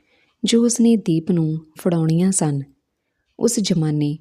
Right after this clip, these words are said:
ਇੱਕ-ਇੱਕ ਸਬਜੈਕਟ ਦੇ ਦੋ-ਦੋ ਪੇਪਰ ਹੁੰਦੇ ਸਨ। ਦੀਪ ਦੇ ਸਕੂਲ ਦਾ ਮਾਸਟਰ ਵੀ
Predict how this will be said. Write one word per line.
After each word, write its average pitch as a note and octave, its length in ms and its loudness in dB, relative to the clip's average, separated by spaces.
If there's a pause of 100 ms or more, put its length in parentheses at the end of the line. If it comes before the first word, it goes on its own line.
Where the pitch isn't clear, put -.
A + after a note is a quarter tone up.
(360)
ਇੱਕ-ਇੱਕ A#3 440 -4
ਸਬਜੈਕਟ E3 580 -4
ਦੇ D#3+ 180 -2
ਦੋ-ਦੋ F3+ 400 0
ਪੇਪਰ G3+ 360 0
ਹੁੰਦੇ D3+ 320 -2
ਸਨ। D3 320 0 (720)
ਦੀਪ F#3+ 240 4
ਦੇ E3+ 160 2
ਸਕੂਲ D#3+ 320 2
ਦਾ E3 140 2
ਮਾਸਟਰ D#3 420 0
ਵੀ D#3 240 0